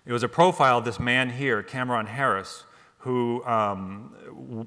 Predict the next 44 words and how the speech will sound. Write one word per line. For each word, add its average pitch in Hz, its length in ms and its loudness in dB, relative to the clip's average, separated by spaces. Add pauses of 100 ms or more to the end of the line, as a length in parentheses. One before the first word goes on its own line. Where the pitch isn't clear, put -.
produced 160 460 2
all 131 140 4
these 117 200 -2
fake 120 400 -2
news 110 360 -6
pieces. 92 680 -12
And 104 320 -8
one 165 240 4
that 117 200 -2
got 120 280 4
a 127 60 -4
lot 120 340 4
of 101 140 -4
hits, - 480 -8
it 104 40 -10
was 107 140 -4
an 104 100 0
on, 104 220 -4
for - 160 -8
an 104 60 -2
online, 104 500 0
online 104 400 -4
magazines, 90 460 -10
was 98 120 -10
this 98 200 -12
one 113 140 -6
that 98 120 -8
said 95 240 -8
that, 92 140 -6 (460)
um, 104 260 -2
there 104 100 0
are 107 60 2
a 104 40 -2
bunch 104 300 -2
of 90 180 -8 (380)
boxes 113 560 2
of 92 100 -8
fraudulent 104 540 0
Clinton 113 400 -4
votes 85 300 -4
in 90 60 -10
an 85 60 -8
Ohio 92 360 -8
warehouse. 85 640 -8